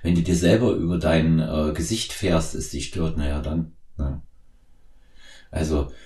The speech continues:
da, da muss ich, da muss ich auch sagen, äh, ich sehe auch im Handschuh selber keinen Vorteil, weil wenn du dann die Leute mal fragst, "Warum trägst du Handschuhe?" "Ja, ich rutsch nicht so." Und ich sag, "Gut, im Handschuh schwitzt du noch mehr als ohne." Ich sag, Hm,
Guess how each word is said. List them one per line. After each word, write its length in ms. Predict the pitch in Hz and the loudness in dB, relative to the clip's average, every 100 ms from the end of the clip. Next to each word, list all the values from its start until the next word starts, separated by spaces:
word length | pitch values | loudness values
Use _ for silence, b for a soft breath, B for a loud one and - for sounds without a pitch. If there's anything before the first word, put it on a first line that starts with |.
| B | B
da, 260 | - 87 87 - | 0 2 2 2
da 120 | 90 | 0
muss 240 | 90 92 87 | 2 2 0
ich, 200 | 85 - | -2 -2
da 80 | 87 | -2
muss 180 | 95 95 | 0 -2
ich 100 | 87 | -2
auch 120 | 87 | 0
sagen, 420 | 90 92 90 87 | 4 4 4 2
äh, 340 | 82 82 85 80 | 0 0 0 0
ich 120 | - | 0
sehe 200 | 107 - | 2 2
auch 140 | 85 | 2
im 160 | 82 78 | 0 0
Handschuh 280 | 110 110 87 | 0 0 -2
selber 360 | 85 87 - | 0 0 0
keinen 260 | 85 85 82 | 0 2 2
Vorteil, 600 | - - - 127 165 - | 2 0 0 0 0 2
weil 140 | 101 | 2
wenn 160 | 92 107 | 2 0
du 60 | 107 | 0
dann 200 | - 90 | -2 0
die 100 | 87 | 2
Leute 260 | 80 - | 2 2
mal 180 | 92 85 | 2 0
fragst, 380 | - 107 - 85 | -2 -4 -4 -4
"Warum 200 | 82 85 | 0 0
trägst 280 | 110 110 - | 0 -4 -2
du 80 | 87 | -2
Handschuhe?" 440 | 95 98 98 87 - B B B B | -2 -4 -4 -6 -6 B B B B
"Ja, 160 | 92 90 | 4 6
ich 180 | 92 - | 6 4
rutsch 240 | 127 - | 2 4
nicht 220 | 120 113 | 4 2
so." 140 | - 104 | 0 0
Und 80 | 92 | 2
ich 100 | 85 | 2
sag, 140 | 85 | 0
"Gut, 160 | 80 82 | 0 0
im 140 | 82 | 2
Handschuh 300 | 98 107 98 | 2 2 -2
schwitzt 320 | - 101 - | -4 -6 -4
du 60 | 90 | -2
noch 140 | 87 | 0
mehr 220 | 90 107 107 | 2 2 2
als 240 | 87 - | 0 -2
ohne." 460 | - 101 131 85 78 | 0 2 2 0 -2
Ich 80 | - | -6
sag, 140 | 95 - | -8 -8
Hm, 420 | - - 64 78 | -8 -4 -4 -6